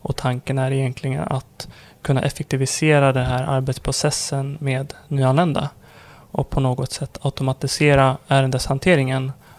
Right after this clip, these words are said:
av, eh, ja, men olika ärenden med myndigheter, kommun, eh, arbete eller annat för nyanlända. Och då är tanken liksom att man ska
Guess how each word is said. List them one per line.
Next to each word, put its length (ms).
av, 460
eh, 500
ja, 80
men 140
olika 280
ärenden 380
med 120
myndigheter, 600
kommun, 480
eh, 120
arbete 460
eller 120
annat 340
för 220
nyanlända. 500
Och 200
då 140
är 40
tanken 360
liksom 240
att 100
man 160
ska 280